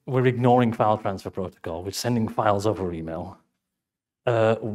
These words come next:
what else is gonna happen? And this is a quote that came out of Netscape, uh,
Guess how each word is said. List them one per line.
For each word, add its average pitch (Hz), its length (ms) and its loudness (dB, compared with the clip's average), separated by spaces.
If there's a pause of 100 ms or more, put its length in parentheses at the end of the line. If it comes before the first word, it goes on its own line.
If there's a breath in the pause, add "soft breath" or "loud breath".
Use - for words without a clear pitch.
(120)
what 123 280 4
else 120 240 4
is 95 120 -6
gonna 107 200 -8
happen? - 380 -12 (600)
And 92 300 -6
this 120 340 -4
is 113 120 2
a 110 60 -2
quote 110 240 0
that 104 140 -6
came 110 220 -4
out 104 220 0
of 95 340 -8 (320)
Netscape, 107 500 -4 (300)
uh, 101 420 -2